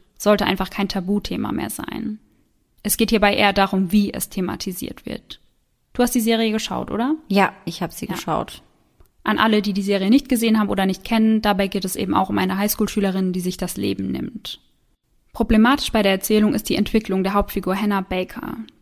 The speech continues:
Speaker 1: Denn die Serie wird rückwirkend erzählt, spielt also zu einer Zeit, als Hannah bereits tot ist. Man bekommt so als Zuschauer vermittelt, dass die ganze Schule über Hannah spricht und sie rückwirkend eben Anerkennung und Verständnis von fast jedem bekommt.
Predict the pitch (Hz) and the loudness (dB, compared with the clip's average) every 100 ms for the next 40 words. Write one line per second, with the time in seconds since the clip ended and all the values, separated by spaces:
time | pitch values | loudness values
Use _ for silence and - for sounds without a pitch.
0 | - 220 208 220 220 208 196 - 190 208 | 4 6 8 6 6 4 2 2 0 2
1 | 180 190 190 - 208 208 - 240 240 - | 0 0 -2 -2 -2 -2 2 4 4 4
2 | 185 180 180 - 196 190 185 185 - 190 | -2 0 -2 -2 0 0 0 -4 -2 -4
3 | - 202 185 - - - - 202 190 - | 0 2 2 -2 -4 -6 -2 -2 -2 -10
4 | - - - _ _ _ - 208 190 - | -12 -12 -16 _ _ _ 0 2 2 2
5 | 208 208 - - - 240 - 208 196 196 | 2 2 0 -2 -2 -2 0 2 4 2
6 | - 202 202 196 185 - 185 - 190 190 | 2 0 2 -2 -2 -4 -6 -6 -4 -4
7 | 190 - 240 220 208 202 196 196 - 208 | -2 0 2 2 0 0 -2 -2 -4 -4
8 | 208 - 190 190 - 185 185 220 220 196 | -4 -6 -2 -2 0 -2 0 -2 0 0
9 | 190 190 185 185 196 196 180 185 185 - | 0 -2 -2 0 2 2 0 -2 -4 -2
10 | 190 185 - - 175 - - - - - | -4 -4 -4 0 -2 -2 -8 -10 -10 -6
11 | 185 185 - 190 180 170 180 - - - | -4 -4 -6 -2 -2 -2 -6 -10 -8 -8
12 | - - | -10 -16